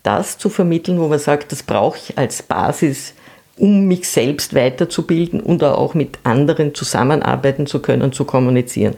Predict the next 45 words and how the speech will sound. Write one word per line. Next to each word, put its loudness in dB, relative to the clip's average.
Dazu -2
wird 2
sicher 0
können, 2
dass 0
ich, -2
äh, 2
sinnverstehend 2
lesen 2
kann, 2
schreiben 0
kann, 0
dass -4
ich -16
Grundkompetenzen 0
in 2
Mathematik 0
habe -2
und 2
so -8
weiter. -6
Aber 2
darüber 2
hinaus 2
sollte 0
es 0
so 0
etwas 0
wie 2
eine 2
Kür 0
geben, 2
dass 0
ich -4
mich -2
nämlich 0
in 2
meinen 2
individuellen 2
Begabungen, -2
Interessen -2
und -4
Talenten -2
vertiefen -6
kann. -12